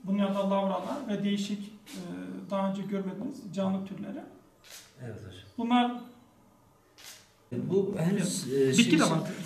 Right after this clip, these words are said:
Speaker 2: tabii, tabii, hen-, henüz bu şey için bir
Speaker 1: Hı.
Speaker 2: başlangıç hocam. Bunu biz, e, bunu değerlendirirsiniz diye biz size getireceğiz hocam bunlardan sürekli.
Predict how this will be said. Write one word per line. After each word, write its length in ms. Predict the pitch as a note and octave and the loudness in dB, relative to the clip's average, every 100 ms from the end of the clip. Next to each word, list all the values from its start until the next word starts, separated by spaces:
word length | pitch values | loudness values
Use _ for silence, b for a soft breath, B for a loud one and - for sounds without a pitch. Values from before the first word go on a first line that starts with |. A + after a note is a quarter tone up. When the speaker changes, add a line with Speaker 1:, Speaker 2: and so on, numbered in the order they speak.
| - | -2
Speaker 2:
tabii, 180 | E3+ | 0
tabii, 120 | E3 D3+ | -2 -2
hen-, 380 | E3 D#3+ D3 | -2 -2 -2
henüz 400 | D#3 D#3 D#3+ E3 | -2 -4 -6 -6
bu 40 | D3+ | -4
şey 200 | - D#3 | -4 -4
için 220 | D3+ E3 | -4 -4
bir 60 | D3 | 0
Speaker 1:
Hı. 60 | |
Speaker 2:
başlangıç 480 | D3 C#3+ E3 F#3 F3+ | 0 0 -2 -4 -4
hocam. 220 | C3 B2 B2+ | -4 -4 -4
Bunu 200 | C#3 D3 D#3+ | -2 -4 -4
biz, 260 | D3+ A2 | -8 -4
e, 140 | A#2+ A#2 - - | -2 -2 -4 -12
bunu 100 | D3 D3 - | -10 -10 -6
değerlendirirsiniz 680 | F3+ E3+ D#3+ D3 C#3+ C3 D3 | -4 -2 -2 -2 -4 -6 -4
diye 100 | F3+ | -6
biz 100 | F3 | -6
size 120 | F#3 | -6
getireceğiz 460 | E3+ C#3+ C#3 A#2+ A2+ | -4 -2 -2 -2 -2
hocam 220 | G2+ G#2 | -2 -2
bunlardan 260 | F#2+ F#2 F#2+ | -2 -2 -4
sürekli. 400 | F#2+ G2+ G2 | -4 -6 -6